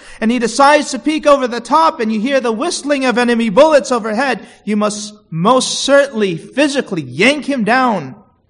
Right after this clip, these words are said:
to safety. But on the other hand, would you physically yank down and wrestle a child to the ground if he used your toothbrush by mistake? Is it possible that many of those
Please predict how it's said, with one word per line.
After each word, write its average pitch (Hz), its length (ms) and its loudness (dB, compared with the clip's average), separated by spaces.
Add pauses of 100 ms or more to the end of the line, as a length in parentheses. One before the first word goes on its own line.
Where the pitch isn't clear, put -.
(400)
to 156 100 -16
safety. 180 580 -12 (2750)
But 151 120 -8
on 147 100 -4
the 147 120 -4
other 139 200 -2
hand, 131 560 -2
would 143 380 -6
you 151 140 0
physically 170 540 -6
yank 156 460 -6
down 190 320 -2
and 170 180 -6
wrestle 185 400 -4
a 196 60 -2
child 220 540 2
to 233 80 -8
the 247 100 2
ground 156 720 -2 (360)
if 185 160 -4
he 214 80 -4
used 202 380 -2
your 226 120 -2
toothbrush 226 600 -6
by 147 180 -6
mistake? - 760 -12 (2000)
Is 208 140 2
it 214 120 -4
possible 285 460 4
that 262 220 0
many 302 320 2
of 262 100 2
those 285 480 0